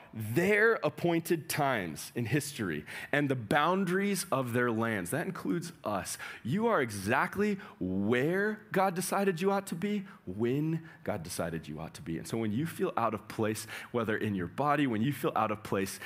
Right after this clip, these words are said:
in your geography, in your time, you can remember God made you to be you. He put you right here,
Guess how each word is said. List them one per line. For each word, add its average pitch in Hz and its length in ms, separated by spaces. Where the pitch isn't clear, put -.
in 123 120
your 104 100
geography, 135 680
in 104 160
your 92 100
time, 143 460
you 180 120
can 214 160
remember 170 560
God 185 280
made 196 280
you 131 440
to 135 120
be 131 140
you. 147 420
He 156 100
put 175 300
you 135 120
right 143 300
here, 107 400